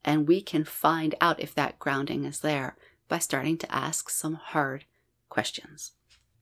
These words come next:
Our most recent episode was about collaboration, specifically collaboration around health equity, right? The Stat News article mentions that collaboration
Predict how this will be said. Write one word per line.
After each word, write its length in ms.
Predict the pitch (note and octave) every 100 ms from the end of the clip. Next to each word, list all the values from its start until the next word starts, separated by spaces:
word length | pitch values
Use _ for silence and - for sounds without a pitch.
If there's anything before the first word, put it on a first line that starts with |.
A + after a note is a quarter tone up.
| _ _ - - -
Our 140 | B3+
most 240 | D4 A3 -
recent 300 | F3 - -
episode 480 | C#3+ - C3 B2+ - _
was 160 | - F#3+
about 300 | E3 - - -
collaboration, 920 | - E3 D3 D3 F3 A3+ - - D3 - _ _ - _
specifically 640 | - - E3+ B3+ - E3+ F3
collaboration 720 | - F3 D3+ D3+ D3+ - D#3+
around 300 | D3 C#3+ D3+
health 280 | - D#3 -
equity, 520 | - - C3+ B2+ C#3
right? 320 | D3+ C#3+ C#3+ - - - - - - -
The 160 | F3
Stat 640 | F3 - - - G3 G#3 - _ _ _ -
News 500 | E3 F3 F3 E3 -
article 720 | - G#3+ F3+ - C#3 C3+ C#3 D3 _ _ - - -
mentions 800 | E3+ E3 A#3+ A#3 - C#3 C#3
that 220 | - C3 -
collaboration 960 | D#3 D#3 C#3+ D3 C3+ C#3+ - C#3 C3